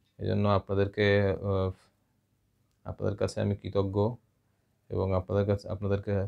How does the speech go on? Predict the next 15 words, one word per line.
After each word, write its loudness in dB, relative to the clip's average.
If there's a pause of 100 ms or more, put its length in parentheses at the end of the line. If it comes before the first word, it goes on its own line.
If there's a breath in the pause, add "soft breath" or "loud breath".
(640)
অশেষ -8
ধন্যবাদ 2
জানাচ্ছি। -2 (220)
আর -2
যারা, 6 (680)
আহ, -2
আমার 4
চ্যানেলটা 4
এখনও 2
সাবস্ক্রাইব -4
করেননি, 0
প্লিজ -4 (920)
আপনারা 0
চ্যানেলটা -4
সাবস্ক্রাইব -8